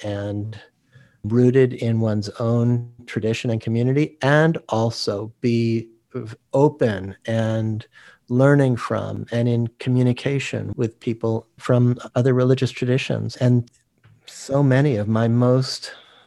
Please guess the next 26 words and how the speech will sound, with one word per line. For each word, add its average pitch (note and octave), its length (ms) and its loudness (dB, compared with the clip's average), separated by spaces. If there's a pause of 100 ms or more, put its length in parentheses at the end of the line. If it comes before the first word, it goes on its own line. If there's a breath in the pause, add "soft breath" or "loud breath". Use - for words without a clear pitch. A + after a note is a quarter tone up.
moving C#3 520 0
experiences A#2+ 1040 -2
as A#2+ 320 -4
a B2 40 2
Jew A#2+ 460 -4
and G#2+ 140 -4
as A2 160 0
a A2 60 0
rabbi B2 360 -2
have G#2 260 -4
been B2 280 2
in A#2 480 0 (100)
interfaith A2 760 -4
conversations, A2+ 1040 -2 (680)
'cause B2+ 100 -4
it's C3 160 -2
so, D3 160 -2
it's C3+ 280 -4
so C#3+ 180 6
exciting C3+ 540 0
to, G#2+ 400 0 (1200 loud breath)
to C3 120 -2
become C3+ 440 2
aware C3+ 560 6 (160)
of B2 640 0
the A2+ 520 0